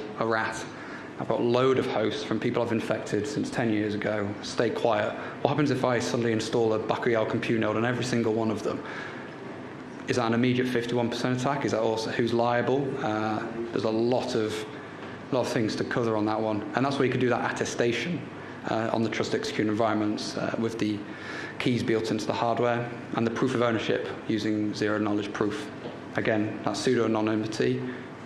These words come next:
You don't know who I am, but you know it's mine and it's, it's legitimate. Verifying results. Again, another one, zero knowledge proof. It keeps coming up. Uh, without giving away the answer.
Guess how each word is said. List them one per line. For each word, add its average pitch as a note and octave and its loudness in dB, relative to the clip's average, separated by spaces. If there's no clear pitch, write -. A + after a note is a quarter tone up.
You - -8
don't A#2 2
know G#2+ 2
who A2+ 2
I G#2+ 2
am, B2 0
but A#2 0
you A2+ 2
know G#2+ 2
it's G#2+ -2
mine A2 2
and G#2 0
it's, - -4
it's G#2+ -2
legitimate. A2 -2
Verifying A#2 2
results. A2 0
Again, A#2 -2
another B2+ 2
one, A#2+ 2
zero B2+ 4
knowledge A#2 4
proof. - 2
It A#2 -4
keeps E3+ 0
coming D3+ 4
up. G#2 0
Uh, A#2 6
without C3 2
giving C3 4
away B2 6
the B2 4
answer. B2+ 2